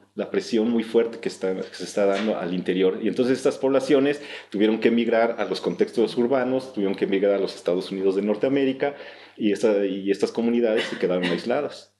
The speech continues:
Y ahora están llegando las empresas transnacionales a ocupar estos territorios,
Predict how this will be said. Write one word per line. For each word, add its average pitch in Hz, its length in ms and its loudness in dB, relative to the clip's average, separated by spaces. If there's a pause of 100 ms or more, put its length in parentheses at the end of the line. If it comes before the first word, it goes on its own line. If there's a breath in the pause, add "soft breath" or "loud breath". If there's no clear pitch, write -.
(440)
Y 104 100 -2
ahora 98 160 4
están 104 240 0
llegando 101 300 2
las 85 180 -2
empresas 95 340 -2
transnacionales 156 760 0
a 92 40 0
ocupar 95 400 -2
estos - 460 -4
territorios, 135 680 0